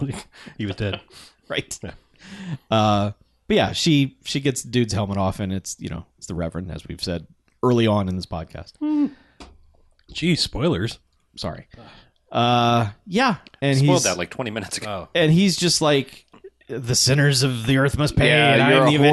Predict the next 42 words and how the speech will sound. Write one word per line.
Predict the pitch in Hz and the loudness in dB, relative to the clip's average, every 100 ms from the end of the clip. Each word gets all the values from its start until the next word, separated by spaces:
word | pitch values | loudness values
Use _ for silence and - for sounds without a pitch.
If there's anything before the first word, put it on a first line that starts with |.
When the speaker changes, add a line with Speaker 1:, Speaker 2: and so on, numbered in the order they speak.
| 147 | 6
Speaker 2:
avenging | 139 | 6
Speaker 4:
just | 139 151 | 4 4
like | 135 | 4
Speaker 2:
angel." | 139 | 6
Speaker 4:
your | 131 | 4
sister, | 123 127 117 - | 2 -2 -2 2
Speaker 2:
Yeah. | 120 107 101 - | 2 4 2 2
Speaker 4:
and | 113 104 101 104 | 0 -2 -6 0
Speaker 2:
So, | 220 180 | 2 2
Speaker 1:
But | |
Speaker 2:
like, | 202 180 | 2 0
he | 165 233 | 0 0
confessed, | 247 220 202 165 | 0 0 0 2
he | 220 | 0
killed | - 202 | 2 0
the | 175 | 0
sister, | - 147 - 139 127 - - - _ - - | 0 0 2 2 2 -2 -16 -20 _ -20 -20
f-, | - - - - | -20 -20 -6 -6
framed | - - 170 180 151 | -4 0 2 4 2
Diablo | 143 135 127 127 | 2 2 6 6
Speaker 1:
He, | - | 6
Speaker 2:
for | 127 123 127 | 4 6 8
Speaker 1:
he | |
Speaker 2:
it. | 359 | 8
Speaker 1:
basically | - 277 | 8 2
confesses | - 196 - 196 185 160 | 4 2 4 2 4 0
just | - - 220 - | 0 0 2 4
long | 226 196 | 4 4
enough | 165 147 - | 4 4 2
to, | 135 | 0
like, | 135 120 - - | 0 -2 -8 -2
take | 196 220 | 0 2
his | 196 | 2
mask | 160 147 - 139 | 4 2 2 2
off, | 123 - | 2 2
have | 185 208 | 2 4
the | 190 | 4
reveal, | 160 123 113 117 | 4 2 0 2
have | 160 165 | 0 0
the | |
Scooby-Doo | - 180 165 151 147 | 2 4 4 6 6
moment. | 131 113 117 | 6 2 0